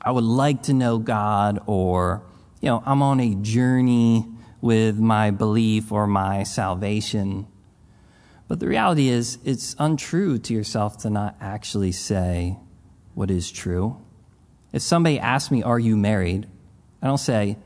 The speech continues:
"I'm on a journey with my marriage." If my wife heard me say that, I might be on a journey with my marriage, right? The, that's,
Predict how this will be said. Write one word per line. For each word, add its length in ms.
"I'm 100
on 100
a 60
journey 720
with 320
my 240
marriage." 840
If 100
my 160
wife 360
heard 280
me 140
say 280
that, 400
I 140
might 280
be 120
on 120
a 60
journey 320
with 120
my 140
marriage, 380
right? 240
The, 300
that's, 240